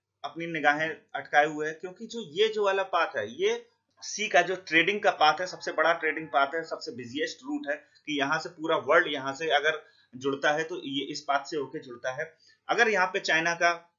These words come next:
अ, जो occupancy हो गई, अगर चाइना ने इसको कब्जा कर लिया है, तो इंडिया को भी इस route से निकलना है,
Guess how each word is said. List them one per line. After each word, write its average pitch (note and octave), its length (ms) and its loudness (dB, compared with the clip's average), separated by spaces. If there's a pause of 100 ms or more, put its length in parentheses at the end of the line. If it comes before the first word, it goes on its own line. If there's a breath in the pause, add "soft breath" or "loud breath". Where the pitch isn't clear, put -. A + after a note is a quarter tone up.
(180)
अ, B2+ 320 -4 (540)
जो C3+ 140 -2
occupancy D3 520 -2
हो D3 180 0
गई, G2 260 -4
अगर D3 160 -4
चाइना D#3 340 2
ने E3+ 80 -6
इसको E3+ 200 -8
कब्जा D3+ 280 -2
कर D#3 240 -2
लिया B2 200 -4
है, G#2 220 -12 (200 soft breath)
तो A3 140 -4
इंडिया F#3 300 6
को G3+ 160 0
भी G3+ 160 -4
इस G3 120 -8
route F#3+ 180 -8
से G3 120 -6
निकलना F3 400 -4
है, F3 240 -4